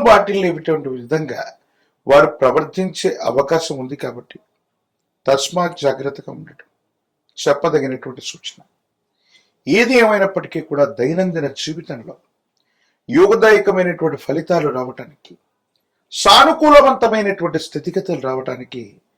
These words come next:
అనుకూలవంతమైనటువంటి ఫలితాలు వచ్చేటువంటి అద్భుతమైనటువంటి అవకాశం తప్పకుండా ఉండబోతుందంటంలో ఎటువంటి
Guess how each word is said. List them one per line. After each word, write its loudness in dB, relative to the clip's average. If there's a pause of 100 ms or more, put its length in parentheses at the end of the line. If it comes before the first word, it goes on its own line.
(460)
అనుకూలవంతమైనటువంటి 0
ఫలితాలు -4
వచ్చేటువంటి -8 (880)
అద్భుతమైనటువంటి -2
అవకాశం -8 (840)
తప్పకుండా -4 (140)
ఉండబోతుందంటంలో -10 (760)
ఎటువంటి -6